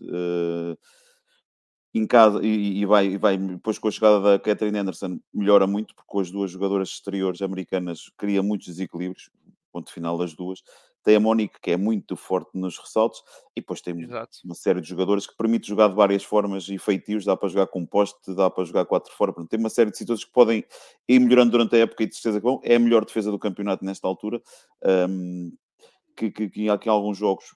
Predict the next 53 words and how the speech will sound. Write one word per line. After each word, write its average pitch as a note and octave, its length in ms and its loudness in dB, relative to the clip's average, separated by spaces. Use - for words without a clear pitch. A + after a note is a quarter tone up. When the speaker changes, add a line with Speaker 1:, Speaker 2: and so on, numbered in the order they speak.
Speaker 1:
fez G2+ 200 -4
to-, F#2 260 -6
com, F#2 180 -10
com G2 140 -8
o G2 60 -2
Lombos, G#2+ 260 0
que - 60 -20
foi G#2 100 -4
um - 20 -4
jogo G2 160 -4
com G2 80 -10
menos G2+ 240 -6
pontos, G2+ 380 -10
mas F2+ 200 -10
fez - 220 -12
toda F#2 220 0
a - 20 2
diferença, A2+ 400 -4
aqui G2 160 -6
com G2 120 -12
o F2 40 -12
Gdessa G2+ 320 -2
também. A2+ 300 -2
Com B2 120 0
o - 20 8
Imortal, A#2+ 680 4
o G2+ 120 -4
Imortal G2 280 2
faz F#2+ 240 0
aqui F#2 160 -10
um G2 120 -4
jogo F#2 240 -6
fantástico F#2 440 -2
a F#2+ 60 -2
nível F#2 160 -2
de D#2+ 80 -10
jogo E2+ 140 -8
exterior, F#2 280 -6
acaba F2+ 200 0
a F2+ 40 4
primeira F2+ 240 -4
parte F2 360 -4
com F2+ 400 -6
oito G2+ 240 -2
em F#2+ 120 0
dez G2+ 340 2
e - 80 -18
depois G2 180 -8
acaba G2 240 2
o F#2 40 -2
jogo G2 200 -6
com F#2+ 200 -4
doze G2 640 -2